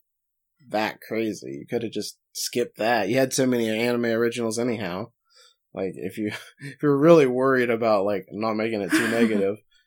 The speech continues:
Speaker 1: you can just skip that, and it's not a big deal. And then you could just adapt it later, <laughs> you know, and do it faithfully. Um, I'm sure they wish they had done that. Um,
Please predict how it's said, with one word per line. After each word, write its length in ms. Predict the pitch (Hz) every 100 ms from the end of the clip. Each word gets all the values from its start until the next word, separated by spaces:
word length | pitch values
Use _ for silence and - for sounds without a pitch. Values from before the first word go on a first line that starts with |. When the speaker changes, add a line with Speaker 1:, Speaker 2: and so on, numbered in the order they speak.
| _
Speaker 1:
you 100 | 131
can 160 | 117 110
just 260 | 107 - - _ _
skip 420 | - - - 165 -
that, 340 | 82 113 127 -
and 80 |
it's 220 | 104 - 92
not 240 | - 110
a 40 |
big 200 | 101 101
deal. 260 | 104 117 98
And 140 | 92
then 80 | 98
you 80 | 98
could 100 | 92
just 180 | 95 95
adapt 380 | 82 87 92 98
it 120 | -
later, 580 | 69 127 175 139 156 160 _
<laughs> 100 | _
you 160 | 131 139
know, 240 | 110 117
and 140 | 117 113
do 100 | 113
it 100 | -
faithfully. 540 | 120 143 143 95 120 - - - _ _ _ _ -
Um, 400 | 95 92 87 92
I'm 80 | 107
sure 200 | - 131
they 100 | 110
wish 300 | 90 139 -
they 120 | 113
had 160 | 98 90
done 200 | 90 101
that. 280 | 123 147 - _ _ _ - 127
Um, 380 | 107 95 95